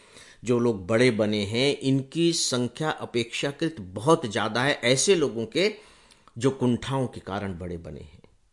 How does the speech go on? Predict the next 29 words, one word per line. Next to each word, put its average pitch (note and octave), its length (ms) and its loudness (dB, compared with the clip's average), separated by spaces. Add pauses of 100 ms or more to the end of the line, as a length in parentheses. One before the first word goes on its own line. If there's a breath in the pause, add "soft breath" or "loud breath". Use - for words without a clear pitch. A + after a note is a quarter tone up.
(500 loud breath)
क्योंकि A#3+ 200 6
जो A3 140 8
कुंठा G3 420 4
से A3 160 0
ग्रस्त - 520 0
हो D3+ 80 2
जाता G#2 360 -2
है, A2+ 200 -2
वो F#3+ 360 4
अपनी F3 400 -2
इस F3 140 -2
कुंठा C#3+ 420 -2
को D#3 220 -4
तोड़ E3 600 4
करके A2+ 680 -2
या C3 100 4
इस B2+ 160 0
कुंठा C3 360 -2
से D3+ 120 -4
उभरने A2+ 540 -2
के D#3 180 -4
लिए, A#2+ 200 -4
कुछ C#3+ 240 -10
बड़ा A2+ 300 -2
काम C#3 400 -4
करने B2 380 -6
के C3 160 -6
लिए B2 180 -4
सामने A#2 480 -4